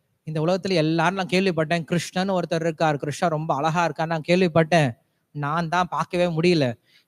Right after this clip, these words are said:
ஏன்னா நான் கீழே இறங்கி வந்தா இன்னொரு அவதாரமா மாறி போயிடும், நான் கீழே இறங்கி வர முடியாது. உன்னை எப்படியாவது மேல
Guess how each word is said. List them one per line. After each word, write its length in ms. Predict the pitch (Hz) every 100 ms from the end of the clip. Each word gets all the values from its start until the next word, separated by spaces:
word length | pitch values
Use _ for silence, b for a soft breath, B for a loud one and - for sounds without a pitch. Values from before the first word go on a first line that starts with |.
| 180
ஏன்னா 80 | 196
நான் 200 | 180 202
கீழே 200 | 220 214
இறங்கி 160 | 202
வந்தா 200 | 202 202
இன்னொரு 280 | 208 190 196
அவதாரமா 380 | 170 190 185 185
மாறி 240 | 175 185 175
போயிடும், 340 | 185 160 123 -
நான் 140 | 151
கீழே 200 | 147 190
இறங்கி 180 | 170 165
வர 180 | 156 180
முடியாது. 600 | 180 185 180 147 117 - b b
உன்னை 280 | 165 202 226
எப்படியாவது 500 | 214 202 208 214 240
மேல 320 | 170 180 247